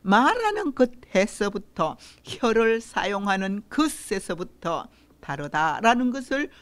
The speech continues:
우리가 말하는 것에서부터 실천해야 하고 보여줘서 그들로 하여금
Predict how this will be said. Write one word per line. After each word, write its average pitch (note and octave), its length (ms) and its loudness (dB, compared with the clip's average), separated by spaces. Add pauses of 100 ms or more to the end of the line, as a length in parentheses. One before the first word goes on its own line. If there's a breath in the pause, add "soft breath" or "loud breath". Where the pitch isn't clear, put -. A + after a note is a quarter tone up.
(100)
우리가 D3+ 480 -4 (680 soft breath)
말하는 G#3+ 640 0
것에서부터 D3+ 800 -8 (400)
실천해야 G#3+ 800 -4
하고 D#3+ 440 -4 (120)
보여줘서 D#3 800 -4
그들로 D#4+ 480 0
하여금 E3 640 -4